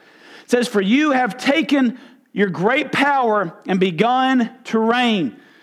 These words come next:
Remember, the Antichrist has come onto the scene to reign. We are being reminded that God is always in control. Verse eighteen is, it's interesting. And it's interesting because of this.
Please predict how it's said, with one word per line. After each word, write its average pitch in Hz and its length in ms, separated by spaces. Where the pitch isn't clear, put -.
Remember, 196 400
the 147 80
Antichrist 226 500
has 202 100
come 254 160
onto 240 140
the 208 80
scene 269 300
to 226 80
reign. 247 420
We 220 140
are 214 180
being 240 280
reminded 240 540
that 190 140
God 226 300
is 190 120
always 226 400
in 220 180
control. 202 680
Verse 294 380
eighteen 269 640
is, 208 580
it's 233 180
interesting. 220 760
And 269 180
it's - 140
interesting 311 680
because 240 480
of 196 140
this. 175 340